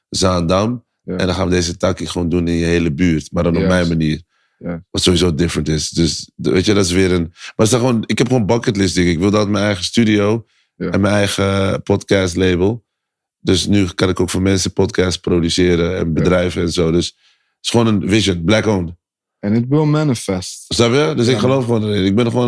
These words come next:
Speaker 1: een guy die gewoon in iets springt. En ik volg gewoon mijn hart. Ik wilde gewoon
Speaker 2: Ja.
Speaker 1: een van de eerste primetime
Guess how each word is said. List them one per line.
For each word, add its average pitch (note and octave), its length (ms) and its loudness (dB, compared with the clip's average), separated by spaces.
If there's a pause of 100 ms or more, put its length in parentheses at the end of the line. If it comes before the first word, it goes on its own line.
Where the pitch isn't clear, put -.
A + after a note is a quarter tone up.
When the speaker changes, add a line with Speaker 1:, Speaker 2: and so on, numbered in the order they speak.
(120)
Speaker 1:
een G#2 160 0
guy A2+ 200 2
die A2+ 120 0
gewoon A2 320 0
in G2+ 140 2
iets G#2 180 0
springt. A2 480 0 (540)
En G#2 120 0
ik G2+ 80 0
volg A2+ 320 0
gewoon G#2+ 180 0
mijn G2 180 2
hart. G2+ 260 0
Ik F#2+ 160 -2
wilde F#2+ 240 0
gewoon G2+ 260 0
Speaker 2:
Ja. F#2+ 180 -2 (460)
Speaker 1:
een G#2+ 180 2
van G#2 140 0
de G2+ 80 0
eerste G2 720 0 (240)
primetime F#2+ 760 0